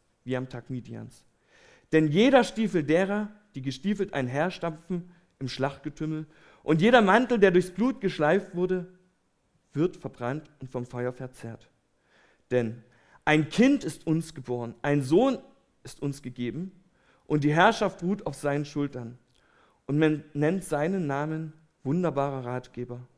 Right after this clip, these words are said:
starker Gott, ewiger Vater, Friedefürst. Die Mehrung der Herrschaft und der Friede werden kein Ende haben auf dem Thron Davids und über seinem Königreich, dass er es gründe und festige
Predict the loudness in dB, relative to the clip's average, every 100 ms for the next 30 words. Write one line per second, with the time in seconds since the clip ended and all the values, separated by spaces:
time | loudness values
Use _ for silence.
0 | _ _ _ _ _ -6 -2 -2 -4 -10
1 | -10 -12 -16 _ _ _ _ _ _ -4
2 | 0 0 0 -4 -4 -4 -6 -6 -16 -18
3 | _ _ _ _ _ _ _ _ -6 -6
4 | -6 -12 -16 -16 _ _ _ _ _ _
5 | _ _ -20 -4 4 8 8 8 4 2
6 | 2 2 2 -2 -4 -6 -20 _ 4 4
7 | 4 0 -2 0 0 0 -4 0 0 0
8 | -2 -2 0 0 -2 -4 -8 -6 -8 -4
9 | -4 -2 -2 -2 -4 -6 -12 -20 -20 _
10 | -4 0 4 4 4 2 2 -2 0 0
11 | 0 -2 -4 -6 -6 -12 _ _ _ _
12 | _ _ -4 -2 0 -2 -4 -8 -2 -2
13 | 0 -4 -4 -10 -14 -10 -6 -6 -6 -10
14 | -6 -8